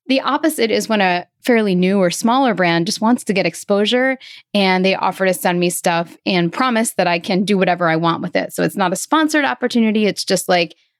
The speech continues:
"Talk about these if you want, don't if you don't." And I really appreciate when companies do that.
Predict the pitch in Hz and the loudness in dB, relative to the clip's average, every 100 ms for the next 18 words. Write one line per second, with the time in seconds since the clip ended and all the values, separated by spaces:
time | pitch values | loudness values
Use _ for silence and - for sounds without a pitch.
0 | _ - 190 196 180 175 196 185 175 185 | _ -6 -4 0 0 -2 -2 0 0 -2
1 | 196 330 370 - 220 208 202 - 190 190 | 0 0 0 -4 0 2 2 -2 -6 0
2 | 247 254 - 196 185 180 180 185 - - | 0 0 -2 -2 0 2 0 -2 -8 -20
3 | - _ _ - 262 277 262 254 220 233 | -20 _ _ 0 0 0 0 -2 0 0
4 | 208 196 190 185 185 240 220 196 175 175 | 0 -2 -2 -2 0 0 0 0 0 -2
5 | 226 | -6